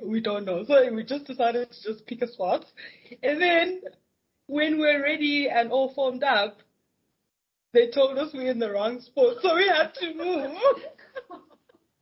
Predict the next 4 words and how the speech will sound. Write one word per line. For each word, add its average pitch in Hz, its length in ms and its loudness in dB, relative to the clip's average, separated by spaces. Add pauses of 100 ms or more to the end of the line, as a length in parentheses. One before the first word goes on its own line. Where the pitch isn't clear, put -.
(1700)
Yeah, 403 280 -4 (400)
yeah, 233 400 4
that 240 220 -2
was, 262 360 -2